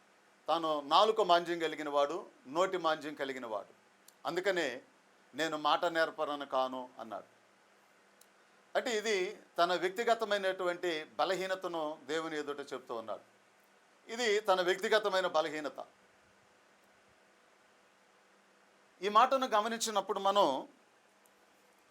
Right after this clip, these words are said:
ఒక విషయాన్ని ప్రియులారా మనం ఆలోచన చేయాలి. దేవుడికి కావాల్సింది బలవంతులు కాదండి.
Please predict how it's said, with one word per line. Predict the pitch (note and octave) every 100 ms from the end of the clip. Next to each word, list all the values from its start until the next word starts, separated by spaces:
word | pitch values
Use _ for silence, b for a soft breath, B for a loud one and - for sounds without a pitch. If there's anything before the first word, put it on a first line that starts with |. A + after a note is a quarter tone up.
| _ _ _ _ _ -
ఒక | F3
విషయాన్ని | A3+ A3 B3 A#3+ A3+
ప్రియులారా | G3+ G#3+ G#3
మనం | G3 F#3 E3+
ఆలోచన | E3+ F3+ F3 D#3 D#3+
చేయాలి. | D3 B2+ G2+ - _ _ _ _ _ _ _ -
దేవుడికి | F3 A#3 B3 A#3 A#3
కావాల్సింది | F3 G3 G#3+ - G3+ F#3+
బలవంతులు | F3 D#3+ F#3 F#3+ F#3+ E3
కాదండి. | C3+ A#2+ G2